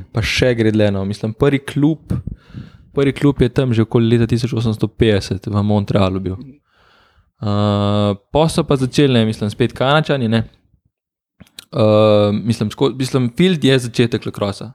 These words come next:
iste, iste dimenzije kot za fuzbal. Eh, pol so pa Kanačani tisoč devetsto trideset probali začeti box lacrosse, ne. Imeli so ful unih rinkov, ne, a veš, od hokeja, ne.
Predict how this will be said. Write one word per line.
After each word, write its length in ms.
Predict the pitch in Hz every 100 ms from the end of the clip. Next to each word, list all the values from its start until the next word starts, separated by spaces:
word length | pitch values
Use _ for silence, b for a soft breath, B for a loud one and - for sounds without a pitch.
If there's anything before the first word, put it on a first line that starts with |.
| _
iste, 380 | _ 127 123 131
iste 380 | 117 127 127 127
dimenzije 400 | 117 117 117 113
kot 120 | 113
za 80 | 104
fuzbal. 300 | 117 101 92
Eh, 1300 | - _ _ _ _ - - _ _ 180 208 202
pol 160 | 107 135
so 140 | 147
pa 120 | 151 139
Kanačani 520 | 143 143 143 139 127
tisoč 320 | 156 147 135
devetsto 340 | 131 135 - 120
trideset 680 | - 123 117 - 170 - - _
probali 360 | - 123 123 120
začeti 280 | 117 131 113
box 280 | 117 117
lacrosse, 360 | 113 - 190 151
ne. 100 | 107
Imeli 160 | 101 107
so 140 | -
ful 220 | 113 143
unih 240 | 135 127 117
rinkov, 380 | 127 190 180 127
ne, 140 | 120 -
a 100 | - 160
veš, 160 | 113
od 100 | 123
hokeja, 360 | - 147 - 123
ne. 140 | 110